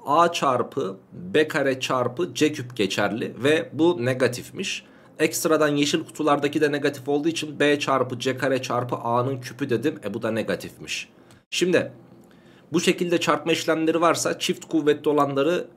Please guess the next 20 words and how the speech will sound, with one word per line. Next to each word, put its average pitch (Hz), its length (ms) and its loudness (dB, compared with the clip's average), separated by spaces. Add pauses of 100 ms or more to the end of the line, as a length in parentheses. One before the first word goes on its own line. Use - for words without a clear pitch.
(180)
kafadan 147 480 2
eleyebilirsiniz 143 720 0
gençler. 120 580 -2
Neden? 131 440 0
Çünkü 151 280 -6
çift 147 240 -4
kuvvet 143 300 0
olduğu 135 200 4
için 120 400 2
negatifin 135 460 0
de 147 80 2
çift 120 240 -8
kuvveti 117 340 -6
pozitif, 127 460 -2 (640)
pozitifin 190 460 2
de 180 100 6
çift - 220 -2
kuvveti 135 380 0
pozitif 117 380 0
olacak. 110 440 0